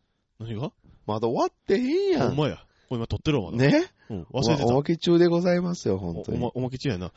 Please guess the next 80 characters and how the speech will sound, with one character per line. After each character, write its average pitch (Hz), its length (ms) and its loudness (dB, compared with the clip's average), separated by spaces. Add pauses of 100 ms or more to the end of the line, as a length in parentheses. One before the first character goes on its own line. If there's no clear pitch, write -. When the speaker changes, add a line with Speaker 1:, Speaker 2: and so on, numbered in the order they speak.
(140)
Speaker 2:
ね。 113 120 -6
Speaker 1:
お - 20 0
ま 135 140 2
け 135 80 -4
中 143 120 0
で 135 160 0
今 135 220 -2
の 107 140 -2
時 110 100 -8
間 90 260 -6
が、 135 220 -4 (180)
Speaker 2:
う - 40 -14
ん。 - 80 -14 (280)
Speaker 1:
え 117 140 2
ー 110 40 0
と 113 100 -2
ね、 92 240 -2 (200)
逆 110 280 -4
見 98 40 -6
て 90 120 -8
た。 - 100 -16 (640)
え 113 220 -2
ー 95 40 -6
と、 - 80 -14
十 120 260 0
二 113 80 -2
時 113 280 -6
の、 104 240 -6 (340)
<laughs> - 320 -20
え 92 160 -6
ー 82 40 -10
と、 85 140 -10
三 98 760 -6
十 80 600 -10
五 95 120 -6
分 98 140 -8
ぐ 98 80 -6
ら 90 140 -6
い。 - 240 -8
Speaker 2:
は - 180 -2
い 82 40 0
は - 100 -8
い。 - 40 -14 (260)
Speaker 1:
三 90 140 -12
十 87 120 -12
分 85 220 -16
ぐ 87 60 -8
ら 85 120 -8
い。 - 60 -8 (200)
Speaker 2:
は 87 180 -4
い。 - 60 -2
Speaker 1:
え 92 260 -6
ー - 20 -14 (100)
と、 78 640 -10
収 98 280 -4
録、 90 460 -6
あ、 85 220 -6
じ - 80 -10
ゃ 78 40 -6
あ、 - 180 -16
フ - 60 -4
ェ 113 40 -4
リ 92 240 -6
ー - 20 -16
が 82 140 -6
出 80 100 -8
る 85 100 -6
時 82 80 -10
間 87 200 -8
が？ 131 240 -6
Speaker 2:
十 92 160 -4
二 87 60 0
時 82 80 0
半。 78 240 -2
Speaker 1:
十 104 140 -4
二 95 80 -6
時 90 100 -6
半。 107 320 -8
Speaker 2:
は 80 220 -8
い。 - 20 -14